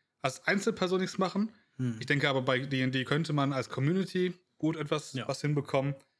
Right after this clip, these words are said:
Speaker 1: Mal entsprechend die Macht der
Speaker 2: Ja.
Speaker 1: Community gegenüber den Share-, Shareholdern mal so ein bisschen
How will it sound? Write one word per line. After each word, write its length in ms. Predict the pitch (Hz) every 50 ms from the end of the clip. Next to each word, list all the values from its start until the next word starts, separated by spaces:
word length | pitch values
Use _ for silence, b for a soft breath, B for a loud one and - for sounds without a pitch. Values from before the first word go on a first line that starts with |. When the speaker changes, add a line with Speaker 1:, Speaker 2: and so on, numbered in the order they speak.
| _ _ _ _ _ _
Speaker 1:
Mal 280 | - 123 120 120 120 123
entsprechend 680 | 123 113 - 139 127 - 135 127 120 120 - - - _ _
die 540 | 139 127 135 131 127 123 123 123 120 - - _ - - - -
Macht 520 | 165 143 135 131 127 - - - - -
der 60 | 156 143
Speaker 2:
Ja. 20 |
Speaker 1:
Community 480 | - 160 151 160 165 160 156 - 170 147
gegenüber 360 | 147 139 160 160 151 147 139
den 100 | 131 123
Share-, 340 | - - 139 135 131 139 135
Shareholdern 440 | - - 143 127 131 135 127 127 127
mal 140 | 127 123 120
so 60 | 123
ein 40 | 123
bisschen 440 | 120 - - 131 123 117 107 -